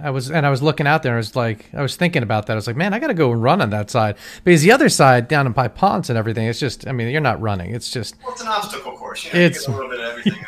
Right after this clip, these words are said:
Speaker 2: there.
Speaker 1: <laughs> Very much so. But that's great, though. I mean, it's, it's a fantastic thing to have an outdoor tourist and, you know, gathering spot like that.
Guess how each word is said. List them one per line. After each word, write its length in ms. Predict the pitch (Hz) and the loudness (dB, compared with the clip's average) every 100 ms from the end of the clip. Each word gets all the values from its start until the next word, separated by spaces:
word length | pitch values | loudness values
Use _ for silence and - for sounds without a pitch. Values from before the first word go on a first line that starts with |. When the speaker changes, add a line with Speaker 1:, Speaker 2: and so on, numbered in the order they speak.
| - | -20
Speaker 2:
there. 100 | - - | -16 -10
Speaker 1:
<laughs> 0 | |
Very 340 | - - - | -4 -4 -2
much 240 | 151 165 | 0 -2
so. 280 | - 135 117 - - - 247 | -2 -6 -6 -8 -20 -6 0
But 100 | 269 | 4
that's 220 | 285 - | 4 6
great, 240 | 277 240 | 4 6
though. 140 | 143 131 | 6 6
I 80 | |
mean, 160 | 147 156 | 4 2
it's, 260 | 170 170 170 | 0 -2 -2
it's 240 | 175 165 | -4 -4
a 20 | |
fantastic 540 | 185 175 180 180 175 170 | -2 2 4 2 2 0
thing 140 | 190 | 0
to 40 | 131 | 2
have 120 | 127 | 2
an 80 | 135 | 0
outdoor 540 | 143 135 147 135 123 | 2 2 2 2 2
tourist 600 | - - 147 131 - - 160 | 0 0 2 2 -2 -8 0
and, 420 | 135 123 117 110 _ _ _ 160 | 2 2 0 -4 _ _ _ -4
you 160 | 139 | -2
know, 60 | 113 | 0
gathering 480 | 110 147 165 123 110 | 4 6 6 2 0
spot 260 | - 120 | 0 0
like 140 | 117 110 | 0 -2
that. 180 | 117 | -2